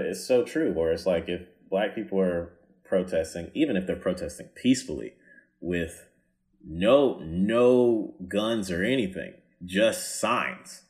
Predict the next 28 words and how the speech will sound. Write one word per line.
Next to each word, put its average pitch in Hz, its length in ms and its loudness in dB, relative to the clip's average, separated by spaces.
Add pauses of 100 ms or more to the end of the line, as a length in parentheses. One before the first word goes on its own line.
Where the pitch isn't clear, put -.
(680)
and 90 160 -4
then 85 500 -4 (300)
police 98 300 0
show 92 240 0
up 92 180 0
in 80 260 -8 (140)
full-on 95 400 0
riot 92 400 0
gear 76 340 -8 (460)
and 85 220 -8
start, 87 400 0
like, 82 360 -4 (640)
physically 92 460 0
and 82 100 -4
aggressively 85 540 -2
pushing 78 440 -6
back 85 440 -2 (500)
versus, 90 800 -4 (480)
you 104 160 -6
know, 65 300 -8 (260)
white 92 280 -4
people 92 220 -4
showing 87 320 -2
up 85 160 -4
with 87 160 -8 (180)
full-on 98 520 2
automatic 98 800 2
weapons 92 600 -4